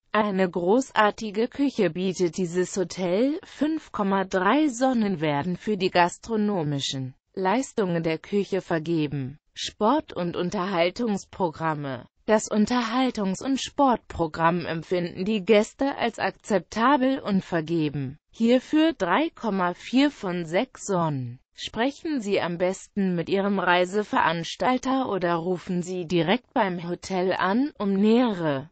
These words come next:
Informationen über das Hotel zu bekommen. Das waren Informationen zu der Lage, Service und Ausstattung des Hotels.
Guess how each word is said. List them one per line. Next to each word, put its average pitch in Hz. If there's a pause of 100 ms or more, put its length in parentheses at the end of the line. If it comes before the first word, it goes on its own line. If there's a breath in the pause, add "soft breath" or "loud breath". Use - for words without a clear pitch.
(160)
Informationen 208
über 185
das 185
Hotel 262
zu -
bekommen. 143 (240)
Das 185
waren 175
Informationen 185
zu 214
der 175
Lage, 170
Service 180
und 226
Ausstattung 196
des 170
Hotels. 208